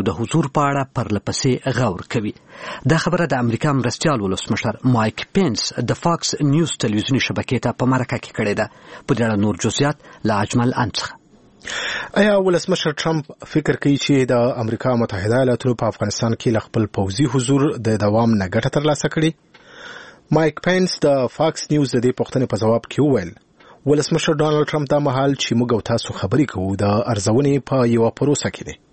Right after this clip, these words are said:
Speaker 2: د نوموړي په وینا، ښاغلی ټرمپ په افغانستان کې د امریکایي ځواکونو د حضور د دوام په اړه په غور بوخت دی. د امریکا متحده ایالاتونه دا مهال په افغانستان کې څوارلس زره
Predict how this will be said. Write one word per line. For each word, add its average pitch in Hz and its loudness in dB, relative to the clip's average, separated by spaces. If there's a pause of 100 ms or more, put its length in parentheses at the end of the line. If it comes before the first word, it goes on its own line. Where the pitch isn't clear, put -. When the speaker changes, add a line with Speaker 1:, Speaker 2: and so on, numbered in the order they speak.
(560)
Speaker 2:
د 117 4
نوموړي 113 4
په 113 2
وینا، 117 2 (160)
ښاغلی 117 0
ټرمپ 127 -2
په 117 2
افغانستان 127 0
کې - 0
د 123 2
امریکایي 113 0
ځواکونو 135 0
د 120 2
حضور 131 0
د 131 2
دوام 147 2
په 131 0
اړه 110 0
په 120 2 (200)
غور 107 2
بوخت - -2
دی. - -8 (720)
د 185 2
امریکا 190 2
متحده 180 2
ایالاتونه 180 2 (300)
دا 160 2
مهال 147 0
په 123 0
افغانستان 120 -2
کې - 0
څوارلس 104 0
زره 104 2